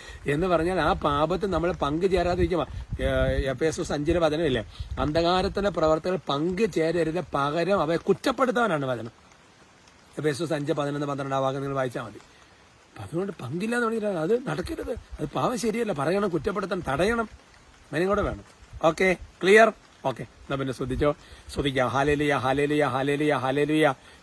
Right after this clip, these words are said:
കർത്താവെ, ആരാധന, ഞങ്ങളങ്ങ് സ്തുതിക്കുന്നു, ആരാധിക്കുന്നു, നന്ദി പറയുന്നു, മഹത്വപ്പെടുത്തുന്നു. കർത്താവേ,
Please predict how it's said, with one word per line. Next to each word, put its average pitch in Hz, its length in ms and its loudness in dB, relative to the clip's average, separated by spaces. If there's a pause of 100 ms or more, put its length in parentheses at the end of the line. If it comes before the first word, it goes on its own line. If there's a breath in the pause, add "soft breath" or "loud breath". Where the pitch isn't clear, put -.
(120)
കർത്താവെ, 151 360 4
ആരാധന, 147 420 4
ഞങ്ങളങ്ങ് 147 380 0
സ്തുതിക്കുന്നു, 147 480 -2
ആരാധിക്കുന്നു, 143 580 0
നന്ദി 143 180 -2
പറയുന്നു, 143 340 0
മഹത്വപ്പെടുത്തുന്നു. 143 720 -2
കർത്താവേ, 147 760 4